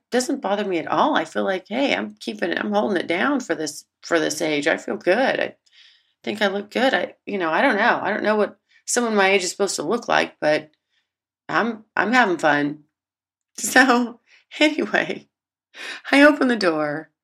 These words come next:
and I'm just like, "Oh, snap. This guy's older than he said he was." And I even re-asked him later on in, in our, when we were taking a break, uh, in between, in,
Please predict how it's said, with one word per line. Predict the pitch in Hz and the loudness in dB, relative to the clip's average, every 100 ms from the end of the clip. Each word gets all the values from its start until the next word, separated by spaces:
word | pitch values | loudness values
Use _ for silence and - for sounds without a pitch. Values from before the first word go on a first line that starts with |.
| _ _ _ _ - | _ _ _ _ -6
and | 214 | -2
I'm | 220 | 0
just | 214 214 | -2 -4
like, | 202 190 - | -4 -4 -2
"Oh, | 226 202 160 | 2 2 0
snap. | 160 - - - 175 185 180 165 - - - _ _ _ _ _ _ _ | -4 -6 -6 -6 -4 2 4 4 2 -8 -20 _ _ _ _ _ _ _
This | - 214 | -12 -2
guy's | 277 277 - - | 2 2 2 2
older | 214 240 220 190 175 - | 4 4 2 2 0 -2
than | 190 | -2
he | 180 | -2
said | - 175 | -2 -4
he | 165 | -2
was." | 170 165 - | -2 -4 -2
And | 214 | 0
I | 214 254 | 2 2
even | 285 294 277 214 | 0 0 0 -2
re-asked | 208 233 - 180 185 - - | -2 -2 0 0 -2 -4 -6
him | 160 - - - _ _ 170 | -6 -8 -12 -18 _ _ -4
later | 190 180 175 | 0 2 2
on | 165 165 | 0 -2
in, | - 160 - - | -6 -8 -10 -10
in | 160 | -10
our, | 160 151 151 - _ _ _ _ _ - | -8 -8 -10 -12 _ _ _ _ _ -4
when | 185 175 | 0 2
we | 165 | 2
were | 151 | -2
taking | 151 180 165 160 | -6 -8 -6 -8
a | 147 | 0
break, | 170 170 151 - - _ _ _ _ _ _ _ _ _ _ - | 4 4 4 -6 -14 _ _ _ _ _ _ _ _ _ _ -2
uh, | 190 175 165 165 - | 4 6 6 2 0
in | 202 | -2
between, | 180 170 196 175 | -2 -2 -2 0
in, | 170 180 190 185 | -2 -2 -2 -4